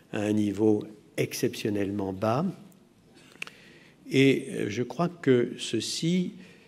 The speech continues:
démontre que les pays avancés, en général, continuent d'avoir, euh, de, d'importants problèmes. Ils sont toujours en, dans une phase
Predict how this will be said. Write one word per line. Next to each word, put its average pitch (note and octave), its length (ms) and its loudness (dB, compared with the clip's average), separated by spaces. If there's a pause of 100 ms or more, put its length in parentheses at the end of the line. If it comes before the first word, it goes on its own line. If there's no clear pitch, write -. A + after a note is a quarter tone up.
(200)
démontre C3 880 2 (480)
que B2 360 2
les A#2 160 0
pays C#3 280 2
avancés, A#2 560 2
en B2 120 0
général, A#2+ 580 0 (120)
continuent D#3 720 2 (300)
d'avoir, B2+ 720 0 (140)
euh, A2 80 0
de, A2 260 0 (160)
d'importants C3 600 2
problèmes. B2+ 480 -2 (360)
Ils C3 80 -14
sont D#3 280 2 (260)
toujours C#3+ 800 0 (360)
en, A#2 360 0 (300)
dans A2+ 80 -4
une B2 200 0
phase E3 560 0